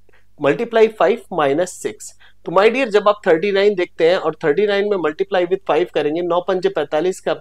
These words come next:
पांच, कैरी फ़ोर किया, पांच तिया पन्द्रह, चार उन्नीस, यानी वन नाइंटी फ़ाइव बनता है।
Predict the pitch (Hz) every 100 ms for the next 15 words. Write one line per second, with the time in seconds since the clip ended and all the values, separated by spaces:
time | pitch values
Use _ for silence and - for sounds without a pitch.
0 | - 143 180 - - - - - 143 147
1 | 175 170 160 160 185 202 - - - -
2 | - - 202 214 240 233 202 190 208 208
3 | 185 165 151 143 202 220 202 226 208 196
4 | 214 - 175 185 175 165 202